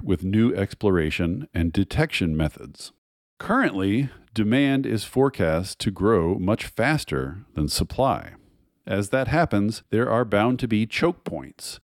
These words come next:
and price fluctuations. But those stresses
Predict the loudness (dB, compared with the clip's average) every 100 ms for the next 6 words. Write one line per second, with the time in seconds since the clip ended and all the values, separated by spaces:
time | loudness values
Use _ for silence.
0 | -2 -2 2 2 2 2 -2 -2 0 0
1 | -2 -6 -10 -14 -18 -20 _ _ -4 0
2 | 2 2 2 -2 -2 0 0 2 0 -2